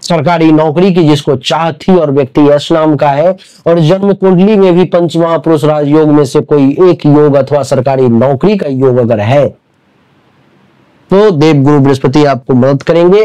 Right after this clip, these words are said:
और दो हज़ार पच्चीस में आपको निश्चित तौर पर में सरकारी नौकरी मिल जाएगी। लेकिन अब कुंडली में है या नहीं, या आपने जांच करवा रखा है तो आपको पता है, नहीं तो जांच जरूर करवाएं।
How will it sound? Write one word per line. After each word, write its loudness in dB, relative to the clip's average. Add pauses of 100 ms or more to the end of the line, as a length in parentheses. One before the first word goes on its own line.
(280)
और -2
दो 0
हज़ार -2
पच्चीस -2
में 2
आपको -4
निश्चित -4
तौर -2
पर -4
में -2
सरकारी -2
नौकरी -2
मिल 2
जाएगी। -6 (440)
लेकिन 0
अब 0
कुंडली 0
में 2
है 0
या 0
नहीं, 0
या 0
आपने -2
जांच -4
करवा -2
रखा -4
है -2
तो -4
आपको -4
पता -2
है, -2
नहीं 0
तो -2
जांच -2
जरूर 0
करवाएं। -4